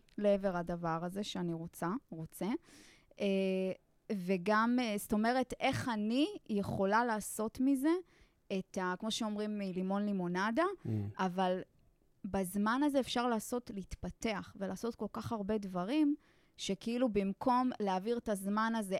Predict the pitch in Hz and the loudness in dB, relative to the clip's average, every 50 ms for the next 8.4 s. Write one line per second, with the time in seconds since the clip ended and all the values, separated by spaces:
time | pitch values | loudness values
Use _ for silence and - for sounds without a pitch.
0 | - _ 196 226 233 - - - 240 214 185 180 190 185 180 185 - - - 202 | -2 _ -4 -4 -4 -6 -6 -6 -6 -6 -4 -4 -2 -2 -2 -4 -6 -8 -8 -4
1 | 202 226 208 196 202 - _ - - _ _ - 180 170 170 175 175 190 185 - | -2 0 0 0 -2 -8 _ -20 -20 _ _ -12 -10 -10 -10 -4 -2 -2 2 4
2 | 190 214 214 220 226 214 - 202 - - 196 196 214 208 190 185 190 202 208 208 | 4 2 2 2 -2 -2 -2 -4 -4 -2 0 0 2 0 0 0 0 0 0 -2
3 | 208 202 208 196 - 190 185 180 175 175 170 165 185 - - 190 180 180 180 - | -2 -2 -4 -4 -4 -4 -4 -2 -2 -4 -4 -6 -6 -6 -8 -6 -6 -6 -6 -8
4 | - 190 180 190 202 - - 220 208 196 185 180 165 180 180 175 165 175 180 - | -8 -2 0 0 -2 0 0 -2 0 0 0 0 0 0 -2 -2 -4 -6 -8 -6
5 | - 196 - - 202 - - - - - 240 240 226 220 214 208 185 180 190 190 | -6 -6 -6 -6 -6 -8 -8 -6 -2 2 4 4 6 6 4 2 0 0 -2 0
6 | 185 175 170 - 185 180 - 220 226 - - 240 226 220 208 208 202 208 208 214 | 0 0 -2 -2 -6 -6 -6 -6 -6 -4 -4 -2 0 0 0 2 2 2 2 2
7 | 220 226 226 220 208 180 185 190 190 - 202 196 214 254 277 320 302 - 285 269 | 4 4 2 2 2 0 -2 -2 -2 -2 -4 -2 0 2 2 0 0 -2 -6 -10
8 | - - 240 214 214 226 285 | -4 -2 -2 0 2 2 2